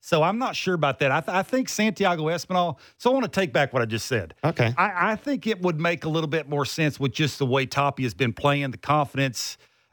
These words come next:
Speaker 1: Just he seems like he knows himself, which I kinda like that. Like, right, it's, sometimes you can read into the conversations that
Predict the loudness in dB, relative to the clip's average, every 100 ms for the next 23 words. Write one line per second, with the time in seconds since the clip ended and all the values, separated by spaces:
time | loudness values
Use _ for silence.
0 | -16 -4 -2 0 -2 -2 -2 0 2 2
1 | 0 2 2 4 2 -2 -2 0 0 -2
2 | -2 0 2 2 2 0 -2 -2 0 0
3 | 0 0 0 -4 -10 -14 -20 -12 -6 -4
4 | -4 -6 -2 0 2 2 0 -4 -2 0
5 | 0 0 -2 -4 0 0 2 0 0 0
6 | -2 -2 -2